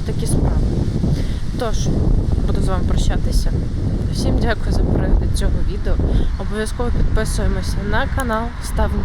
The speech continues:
вподобаєчку, натискаємо дзвоничок. Знаєте що? Знаєте що? Я, я сьогодні якось так прокинулася з тою думкою, що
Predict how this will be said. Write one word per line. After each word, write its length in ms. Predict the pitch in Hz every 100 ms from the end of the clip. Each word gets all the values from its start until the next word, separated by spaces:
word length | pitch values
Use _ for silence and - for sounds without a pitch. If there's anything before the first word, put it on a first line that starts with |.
| -
вподобаєчку, 840 | - 254 214 220 208 196 - -
натискаємо 600 | 262 269 294 - 349 339
дзвоничок. 600 | 320 359 311 294 - 339 - - - - - - -
Знаєте 420 | 240 285 330 320
що? 460 | - 285 285 269 226 -
Знаєте 340 | 247 294 294
що? 380 | - - 269 240 - - - - - - - - - - - - - - - 196
Я, 220 | 254 370 - - - - - - 196
я 140 | 214 170 - - - - - - - - - - - - - 427
сьогодні 540 | 247 240 285 254 247 226 - - -
якось 240 | 240 254
так 140 | - -
прокинулася 760 | - 254 262 262 247 247 -
з 120 | 240
тою 420 | - 233 233 247 233 - - - -
думкою, 420 | 311 427 - 254
що 320 | 202 - 233